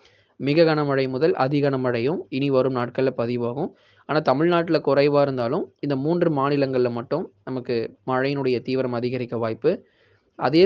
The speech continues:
சமயங்கள்ல வட இந்திய பகுதிகள்ல கடுமையான வெப்பம் பதிவாகும். குறிப்பா அந்த டெல்லி போன்ற பகுதிகள்ல நாற்பத்தி மூன்றுல இருந்து நாற்பத்தி நான்கு டிகிரி செல்சியஸ் வரை வட இந்தியாவுல வந்து மிக கடுமையான வெப்பம் அப்படிங்கிறது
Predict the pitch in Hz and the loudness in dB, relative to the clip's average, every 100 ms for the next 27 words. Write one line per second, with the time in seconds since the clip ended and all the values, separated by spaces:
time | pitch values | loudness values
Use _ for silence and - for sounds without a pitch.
0 | 190 160 160 151 147 165 135 147 156 143 | 4 0 0 2 2 4 4 4 2 2
1 | 139 135 131 131 123 131 156 131 143 147 | 0 2 0 0 0 -2 0 0 0 -2
2 | 143 143 127 - 131 123 120 123 117 113 | -2 0 0 0 -4 -2 -2 0 0 -2
3 | - - 127 123 131 120 120 135 156 160 | -12 -6 -4 -2 -4 -2 0 2 4 2
4 | 147 127 127 123 117 123 135 131 120 143 | 2 0 0 -2 0 -2 0 0 0 -2
5 | 135 120 135 139 135 123 131 143 131 120 | 0 -2 -2 -4 -4 -4 -4 -2 -2 -2
6 | 139 160 127 135 127 131 120 131 143 135 | -2 0 -2 -2 -6 -4 -2 -2 -2 -2
7 | 131 131 127 120 127 123 117 151 233 _ | -2 -2 -4 -6 -6 -6 -2 -4 -6 _
8 | _ _ _ - 123 143 143 135 135 123 | _ _ _ 0 2 4 2 0 2 2
9 | 120 120 123 135 131 131 123 127 131 131 | 0 -2 -2 0 0 0 0 0 -2 -2
10 | 120 113 127 120 113 113 117 123 151 | -2 -4 -6 -6 -6 -6 -6 -4 -4